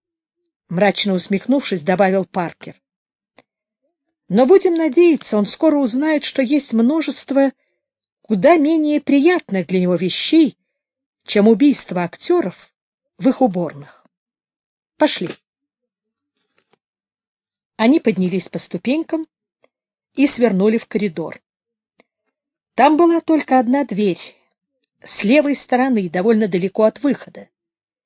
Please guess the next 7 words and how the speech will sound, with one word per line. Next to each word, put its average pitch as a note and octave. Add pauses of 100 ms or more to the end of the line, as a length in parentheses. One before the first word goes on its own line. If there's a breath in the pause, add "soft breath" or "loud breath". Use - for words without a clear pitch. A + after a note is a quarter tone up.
(560)
Затем D4
ещё E4+
один A#3+
коридор, G#3
поперечный. G#3 (800)
Напротив G#3+
стена, F3+